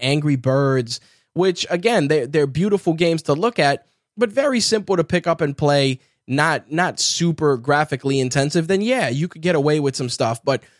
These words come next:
for me, as a, as a mobile, as a mobile user, I feel that all that processing power is really lost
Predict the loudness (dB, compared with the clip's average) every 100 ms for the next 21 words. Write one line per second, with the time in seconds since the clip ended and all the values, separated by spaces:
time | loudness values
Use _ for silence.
0 | _ _ 0 2 2 2 0 0 0 0
1 | 2 0 0 0 0 0 0 0 -2 -2
2 | -2 0 0 0 -2 0 0 0 -2 -2
3 | _ _ _ _ -2 -2 -2 -2 -2 -2
4 | -4 -2 0 0 -2 0 -2 -2 -6 -6
5 | -4 0 0 0 -2 -6 _ _ -2 0
6 | 0 -2 -6 _ _ _ -10 -2 0 2
7 | 0 0 2 2 2 -2 -6